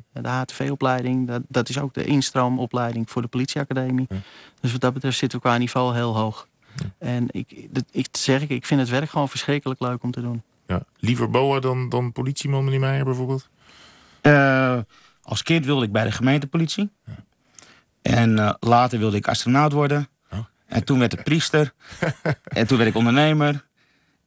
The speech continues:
Speaker 3: En, eh, per toeval ben ik, eh, ben ik in het vak terechtgekomen. En, eh, ja, nooit meer gestopt.
Speaker 2: Nee. Wat, wat, wat, wat zou het voor u <clears throat> betekenen als u, als u de, een stok zou krijgen en de, en de pepperspray?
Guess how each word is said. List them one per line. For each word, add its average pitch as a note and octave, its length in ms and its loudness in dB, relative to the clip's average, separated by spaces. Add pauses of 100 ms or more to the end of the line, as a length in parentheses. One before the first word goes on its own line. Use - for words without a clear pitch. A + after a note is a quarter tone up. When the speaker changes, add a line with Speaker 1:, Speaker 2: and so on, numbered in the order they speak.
Speaker 3:
En, A#2+ 460 2
eh, A2 180 2 (720)
per A2+ 140 0
toeval B2 280 0
ben G#2+ 160 2
ik, G2+ 140 -2
eh, G2+ 160 0
ben G#2 200 2
ik G2 100 -2
in G#2+ 60 2
het G2+ 120 0
vak - 160 -2
terechtgekomen. G2 640 -2
En, F#2+ 260 0
eh, F2+ 180 -2 (240)
ja, F#2 360 0 (720)
nooit A2 280 2
meer F#2+ 100 0
gestopt. - 380 -6 (100)
Speaker 2:
Nee. F#2 220 -6 (240)
Wat, B2+ 240 0
wat, C3 260 -2
wat, B2 260 -4
wat C3 220 -4
zou C3+ 160 0
het C3 120 -2
voor C3+ 120 -2
u B2 100 0
<clears throat> A#3 40 6
betekenen G2 380 0
als F#2+ 200 -2
u, F#2+ 260 0
als F2+ 140 -2
u F2+ 220 -2
de, E2 380 0
een E2+ 80 -2
stok G2+ 200 -4
zou F2 140 -2
krijgen E2 440 -2
en F2 180 -2
de, E2 240 -2 (300)
en E2 140 -2
de D2+ 80 0
pepperspray? - 580 -4